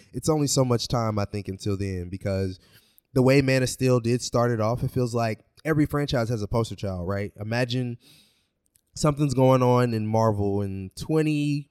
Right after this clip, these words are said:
sixteen, let's say. They're like, "Uh, Robert Downey Junior isn't coming back." What? <laughs> You know what I'm saying? It feels wrong, or you know what I mean? Or it does, in this case, it feels like a new start is happening.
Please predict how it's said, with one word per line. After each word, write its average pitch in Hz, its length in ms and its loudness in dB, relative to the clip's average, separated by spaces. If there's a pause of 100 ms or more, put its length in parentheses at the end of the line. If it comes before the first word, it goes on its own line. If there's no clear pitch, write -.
(140)
sixteen, 110 720 -2
let's 95 160 -4
say. 90 280 -4 (400)
They're 233 140 6
like, 208 240 4
"Uh, 220 280 8
Robert 185 200 8
Downey 139 200 8
Junior 113 240 2
isn't 95 160 -2
coming 95 180 -2
back." 87 220 -4 (1400)
What? 254 300 6 (100)
<laughs> - 640 4
You 202 120 6
know 220 60 10
what 214 100 8
I'm 214 40 6
saying? - 180 -2
It 196 180 4
feels 202 800 8 (360)
wrong, 120 640 2
or 123 220 2
you 151 140 4
know 175 80 6
what 160 100 6
I 156 40 4
mean? 156 200 0
Or 147 160 6
it 131 80 0
does, 160 260 4
in 143 180 -4
this 165 140 -2
case, 120 240 -4
it 117 120 -10
feels 123 240 0 (300)
like 113 200 -10
a 113 80 -6
new 113 160 -2
start 143 380 -2
is 110 100 -8
happening. 101 420 -10